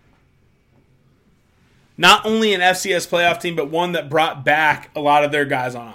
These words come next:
offense. You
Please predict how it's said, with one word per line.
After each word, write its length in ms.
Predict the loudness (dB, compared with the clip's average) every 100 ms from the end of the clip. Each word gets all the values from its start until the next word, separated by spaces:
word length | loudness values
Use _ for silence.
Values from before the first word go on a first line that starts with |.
| -20
offense. 500 | -20 -20 -16 -16 -18 _ _ _ _ _ _ _ _ _ _ _ _ _ _ _ _ _ _ _ _ _ _ _
You 440 | -8 -6 -6 -10